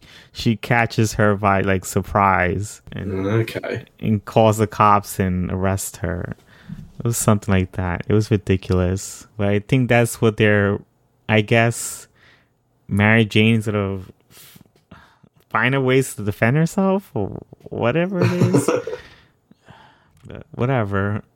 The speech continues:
Speaker 2: Yeah,
Speaker 1: I'll see
Speaker 2: I'm not
Speaker 1: how it
Speaker 2: sure.
Speaker 1: turns out. <laughs>
Speaker 2: <laughs>
Speaker 1: And they're gonna use writer Leah Will-, Leah Williams and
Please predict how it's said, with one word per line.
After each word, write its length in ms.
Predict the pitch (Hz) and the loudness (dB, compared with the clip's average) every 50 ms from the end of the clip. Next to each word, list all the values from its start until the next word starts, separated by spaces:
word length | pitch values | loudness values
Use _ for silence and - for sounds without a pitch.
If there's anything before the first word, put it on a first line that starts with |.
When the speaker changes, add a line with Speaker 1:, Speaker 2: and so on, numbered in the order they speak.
| _ _ _ _ - | _ _ _ _ -10
Speaker 2:
Yeah, 240 | - 110 107 113 123 | -4 -2 0 2 2
Speaker 1:
I'll 80 | 131 | 0
see 240 | 131 - - 156 143 | 0 0 0 2 2
Speaker 2:
I'm 60 | 139 | 4
not 60 | 135 135 | 4 4
Speaker 1:
how 160 | 135 131 135 | 4 4 2
it 60 | 131 | 2
Speaker 2:
sure. 80 | 131 - | 0 0
Speaker 1:
turns 400 | - 151 131 131 131 123 - 131 | 2 2 2 2 2 0 2 2
out. 480 | 127 127 120 104 101 104 104 - - 605 | 4 4 6 4 4 2 2 0 -4 -4
<laughs> 60 | 539 - 208 208 - - 202 - _ - - _ _ - 110 - - - - - - - | -2 -2 -2 -2 0 -2 -2 -2 _ -14 -20 _ _ -16 -16 -16 -16 -18 -20 -20 -6 -2
Speaker 2:
<laughs> 600 | - 117 - - 147 143 - - 110 - - - - - - - _ _ _ _ - | -2 0 2 2 0 2 2 2 0 0 -2 -10 -20 -20 -20 -20 _ _ _ _ -4
Speaker 1:
And 200 | 110 113 113 113 | -2 0 2 2
they're 60 | 117 | 2
gonna 240 | 120 127 123 123 120 | 4 4 4 4 4
use 460 | 117 120 117 120 123 123 120 113 - | 2 2 2 2 2 2 0 -2 0
writer 500 | 120 113 113 113 110 113 110 107 107 104 | 2 2 4 4 4 2 2 2 2 0
Leah 440 | 101 - 101 101 104 107 113 117 120 | 0 -2 0 2 2 2 2 2 0
Will-, 280 | 113 101 110 110 110 - - - | -2 0 0 0 -2 -2 -6 -6
Leah 320 | - 107 113 117 123 123 113 | -2 0 2 4 4 4 4
Williams 680 | 107 107 110 117 117 120 120 120 127 131 131 - - - - | 2 2 0 0 -2 -2 -2 -2 -4 -6 -8 -10 -14 -14 -10
and 600 | 98 101 98 95 95 95 92 92 95 98 101 | -8 -6 -4 -4 -4 -6 -6 -6 -8 -10 -12